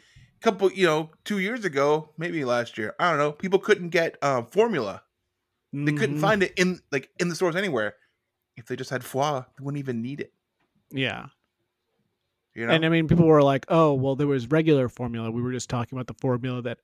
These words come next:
Speaker 2: had <laughs> foie in it. That was <laughs> all sold out." It's
Speaker 1: So
Speaker 2: like,
Speaker 1: that's
Speaker 2: "Well,
Speaker 1: the good
Speaker 2: that's the
Speaker 1: stuff.
Speaker 2: good one.
Speaker 1: Yeah. My
Speaker 2: That's
Speaker 1: baby
Speaker 2: the
Speaker 1: has
Speaker 2: only
Speaker 1: the
Speaker 2: kind my baby will
Speaker 1: nutrients.
Speaker 2: have."
Speaker 1: My
Speaker 2: Yeah.
Speaker 1: baby needs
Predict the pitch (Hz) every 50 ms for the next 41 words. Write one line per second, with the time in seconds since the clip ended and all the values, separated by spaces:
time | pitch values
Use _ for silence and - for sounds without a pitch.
0 | _ _ - - 127 123 - - - 156 131 110 147 160 135 127 120 120 120 -
1 | - _ _ _ _ _ _ - - - - 147 131 - 135 143 - - - -
2 | - - - _ _ _ 160 156 143 139 - - 156 139 127 120 127 123 123 117
3 | 117 120 - - - - - - - - _ - - _ _ _ - - _ _
4 | _ _ _ _ - 180 190 - - 175 190 185 170 190 190 196 202 - 170 190
5 | 180 160 233 302 285 202 156 139 120 135 220 - - _ - 190 262 320 254 -
6 | - - _ _ _ _ _ - 196 202 208 185 185 202 196 214 226 226 226 220
7 | 190 196 220 208 202 202 196 185 196 208 208 196 185 190 190 170 190 202 208 185
8 | 139 131 131 185 220 - _ _ _ _ 214 - 147 - 220 233 220 220 190 180
9 | 175 185 196 196 190 165 -